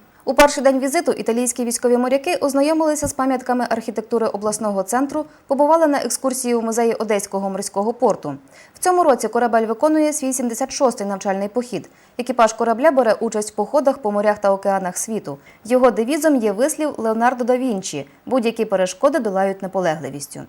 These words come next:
Навчальний корабель "Америго Віспуччі" є найстарішим у складі військово-морських сил Італії. Він був побудований на королівській верфі в Костеламаре ді Стабіа, неподалік Неаполя, за проектом морського інженера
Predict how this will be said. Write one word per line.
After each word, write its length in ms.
Навчальний 400
корабель 460
"Америго 400
Віспуччі" 460
є 140
найстарішим 720
у 60
складі 380
військово-морських 800
сил 220
Італії. 520
Він 140
був 140
побудований 540
на 100
королівській 540
верфі 360
в 240
Костеламаре 600
ді 140
Стабіа, 540
неподалік 480
Неаполя, 560
за 140
проектом 460
морського 480
інженера 560